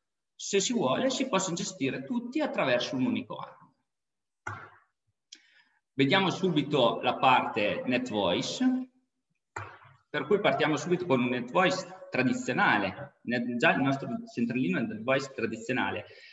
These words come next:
va a coprire tutti quei servizi amministrativi che si ha, eh, soprattutto attraverso l'utilizzo del C T I, per cui tutti quei bisogni che ha un hotel,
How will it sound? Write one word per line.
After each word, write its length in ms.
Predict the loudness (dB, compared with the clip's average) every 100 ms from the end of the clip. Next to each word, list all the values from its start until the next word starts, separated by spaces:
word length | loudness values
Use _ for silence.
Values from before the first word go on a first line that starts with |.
| -20 _
va 500 | 4 6 4 -4 2
a 340 | 4 4 2 -10 -16 -20 -20 _ 2
coprire 760 | 2 2 2 4 4 2 0
tutti 220 | -4 -2 0
quei 120 | 0
servizi 520 | 0 -2 -2 -2 -2
amministrativi 1040 | 0 2 0 -4 -8 -2 0 2 0 -4 _ _ _ _ _ _
che 140 | 0
si 160 | 0 0
ha, 260 | 0 0 -4
eh, 80 | -8
soprattutto 540 | -6 -4 -4 0 0
attraverso 580 | 0 0 0 0 0 -2
l'utilizzo 480 | -2 0 0 2 -2
del 160 | -2
C 200 | -4 -8
T 60 | 0
I, 360 | 2 4 0 -4 -12 -18 -18 -8
per 120 | 0
cui 140 | 2
tutti 220 | 0 -4
quei 140 | -2 -2
bisogni 460 | -2 0 2 2
che 120 | 2 0
ha 200 | 2 2
un 160 | -2
hotel, 440 | -4 -2 2 2